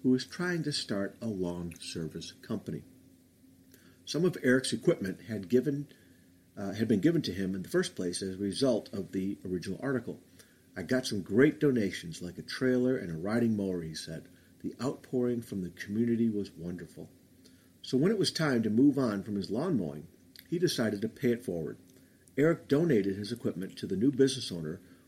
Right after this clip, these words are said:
with the agreement that he would take care of the lawns of those who needed the help most. While Eric stopped mowing lawns,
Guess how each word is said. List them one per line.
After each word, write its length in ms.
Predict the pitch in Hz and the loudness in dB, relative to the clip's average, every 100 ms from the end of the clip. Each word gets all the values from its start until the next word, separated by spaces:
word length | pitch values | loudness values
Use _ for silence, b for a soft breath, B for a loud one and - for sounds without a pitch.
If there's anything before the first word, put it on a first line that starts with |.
| - | -2
with 140 | 131 | 4
the 80 | 135 | 6
agreement 520 | 107 117 175 110 101 | 8 10 10 8 2
that 140 | 101 95 | -2 -2
he 100 | 113 | 0
would 200 | 104 - | 0 -2
take 220 | 151 143 | -4 -4
care 240 | 147 139 | -2 -2
of 260 | - 110 90 | -2 -6 -6
the 80 | 87 | -6
lawns 500 | - 170 101 92 - | -4 -4 -4 -6 -10
of 240 | - 78 | -14 -6
those 440 | 101 113 120 117 | 0 2 2 0
who 180 | - 131 | 0 0
needed 380 | 117 98 90 92 | 2 0 -2 -6
the 60 | 98 | -8
help 260 | 87 85 | -8 -8
most. 440 | 82 71 - - - _ _ b b b b b b - | -8 -10 -14 -20 -20 _ _ b b b b b b 0
While 180 | 123 156 | 2 4
Eric 240 | 185 - | 2 2
stopped 400 | - - 147 127 | -2 -2 -4 -2
mowing 320 | 117 104 90 | 0 0 0
lawns, 440 | 127 139 85 73 | -2 -2 -4 -6